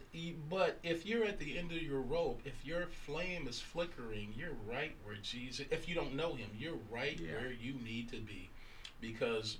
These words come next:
Speaker 1: when you get to the end of your rope, tie a knot, hold on, and he'll pull you up.
Speaker 2: Yeah.
Speaker 1: He promises to do that. A bruised reed, he's, he's not gonna break you.
Speaker 2: That's
Speaker 1: Well,
Speaker 2: right.
Speaker 1: the other ones are, seem to be flourishing in the short term.
Speaker 2: Yeah.
Speaker 1: This is a bruised reed. I'm,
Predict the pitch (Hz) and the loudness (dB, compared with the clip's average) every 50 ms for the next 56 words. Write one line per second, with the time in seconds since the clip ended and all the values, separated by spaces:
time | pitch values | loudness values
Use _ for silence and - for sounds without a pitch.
0 | - 127 127 123 131 131 135 143 139 131 135 147 165 165 - - 165 143 135 127 | -4 -6 -4 -2 0 0 0 0 0 0 0 0 0 0 0 2 4 4 4 4
1 | 120 110 113 120 123 139 147 151 160 147 143 147 147 143 131 131 139 165 175 170 | 2 0 -2 -2 0 0 0 2 0 0 0 0 0 0 2 4 4 4 4 2
2 | - - - 143 143 160 156 143 143 143 147 160 165 - - - 147 156 160 165 | -2 -4 -2 0 2 2 0 2 2 4 4 4 2 0 2 2 2 2 4 2
3 | 165 165 165 170 170 170 160 - - 127 151 151 - - 170 160 160 151 135 131 | 2 2 2 2 2 2 2 0 -2 -2 -4 -4 -4 -4 -4 -4 -2 -2 -2 -2
4 | 120 110 104 - - - - - - - - 151 151 - 165 170 170 - - - | -2 -2 -4 -6 -8 -8 -6 -6 -6 -4 -4 -6 -4 -2 -2 -2 -2 -4 -8 -6
5 | - 185 190 196 214 208 196 151 - - 139 - - - 117 117 113 113 107 107 | 2 6 8 8 8 6 4 2 2 2 0 -2 -4 -6 -4 -4 -4 -2 -2 -2
6 | 90 78 - 117 110 110 139 165 190 190 156 139 143 165 196 196 165 117 107 117 | -2 -2 -2 -4 -2 0 0 0 0 -2 -2 -4 -4 -2 -2 -2 -2 -2 -2 -2
7 | 196 196 - - - - - - - - - - - - 185 170 - - 147 123 | -4 -4 -4 -6 -8 -10 -12 -12 -2 0 0 0 2 2 0 2 2 0 -2 0
8 | 104 110 110 120 117 - 135 156 123 - - - - 107 123 160 175 170 156 147 | -2 0 -2 -2 -2 -2 -4 -4 -4 -6 -10 -4 0 2 4 4 4 2 2 0
9 | - - 117 123 170 220 214 170 143 120 117 117 113 110 110 - - - - - | -4 -4 -2 0 0 0 0 -2 -2 -4 -2 -4 -4 -4 -6 -8 -8 -8 -6 -4
10 | - 160 160 160 135 113 107 107 110 - 123 131 147 147 139 - - 98 90 98 | -2 -2 -2 0 -2 -2 -2 -4 -4 0 0 0 0 0 0 -2 -4 -6 -8 -8
11 | 98 98 95 - 101 107 - - - 107 95 87 90 - - - - - - - | -6 -4 -4 -2 0 0 -2 -2 -4 -6 -6 -6 -6 -6 -8 -6 -6 -4 -4 -4
12 | - - - - 170 - 233 - 107 107 - - - 285 170 - - - 180 202 | -4 -4 -2 -2 0 0 0 0 0 0 0 0 0 0 0 0 0 0 0 2
13 | 226 - - - - - - - | 2 0 -2 -2 -2 -4 -2 -4